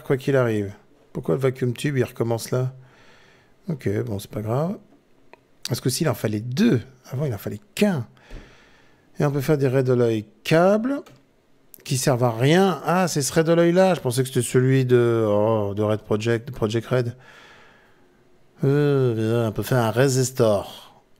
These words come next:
Oh, je m'en souviens plus de l'ordre de la valeur. Or, c'était cinq. Euh, je m'en souviens plus du tout des chiffres. Je connaissais ça par cœur autrefois.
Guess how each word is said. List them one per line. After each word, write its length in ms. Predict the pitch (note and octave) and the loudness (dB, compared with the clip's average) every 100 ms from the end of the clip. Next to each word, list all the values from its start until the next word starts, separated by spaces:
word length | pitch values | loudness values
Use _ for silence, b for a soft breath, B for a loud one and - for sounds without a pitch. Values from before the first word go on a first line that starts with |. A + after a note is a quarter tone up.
| _ _ _ - - | _ _ _ -8 -2
Oh, 320 | E3 F#3+ A2+ | 0 0 -4
je 80 | G#2 | -6
m'en 80 | A#2+ | -6
souviens 320 | - C3+ D#3+ | -4 0 0
plus 220 | C3 E3+ F#3 | -2 -4 -2
de 80 | |
l'ordre 240 | D3 D3+ C3+ | 0 -2 0
de 560 | C#3 C3+ B2+ B2 B2 A#2+ | 2 2 2 0 -2 -2
la 100 | B2 | 0
valeur. 520 | B2+ C3+ C#3 A2+ D3 | 2 2 0 -2 -2
Or, 160 | D3+ | -2
c'était 280 | - C3 C3+ | -2 -4 -4
cinq. 640 | B2+ D#3 E3+ F#3 F#3 - b b b b b b b _ - | -2 -2 0 0 -4 -12 b b b b b b b _ -4
Euh, 320 | B2+ B2+ B2+ - | -2 -2 -2 -4
je 100 | B2 | -4
m'en 60 | |
souviens 220 | A2+ A#2 | -2 -4
plus 140 | G#2 G3 | -4 -4
du 120 | G3 | -4
tout 140 | F#3+ | -2
des 120 | E3+ C3+ | -2 -2
chiffres. 340 | - C3 - - - - - - _ _ - B B B B B B B B2+ _ - - - _ _ - - | -4 -8 -10 -18 -20 -20 -20 -20 _ _ -20 B B B B B B B -20 _ -10 -10 -12 _ _ -20 -20
Je 80 | - | -2
connaissais 300 | B2 A2 B2 | -2 0 -2
ça 140 | C#3+ | -2
par 220 | C#3 B2+ | -2 -4
cœur 200 | - C3+ | 0 0
autrefois. 560 | D#3+ - C3+ - C#3+ | 0 -2 -4 0 0